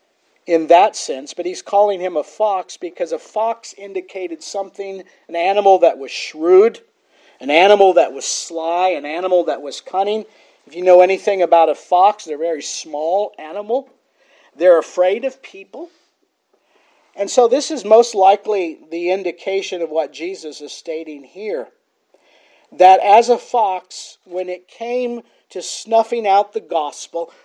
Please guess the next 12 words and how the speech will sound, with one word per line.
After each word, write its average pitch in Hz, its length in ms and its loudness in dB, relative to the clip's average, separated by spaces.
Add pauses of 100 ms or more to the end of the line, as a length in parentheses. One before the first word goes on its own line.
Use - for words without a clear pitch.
(100)
when 196 200 -4
it 208 220 -12
came 254 540 -10 (340)
to 226 260 -6
his 202 500 2 (580)
malice 220 640 6
against 196 600 -4
Christ 202 640 0
and 185 140 -10
against 180 480 -10
his 190 240 -18
kingdom, 117 640 -20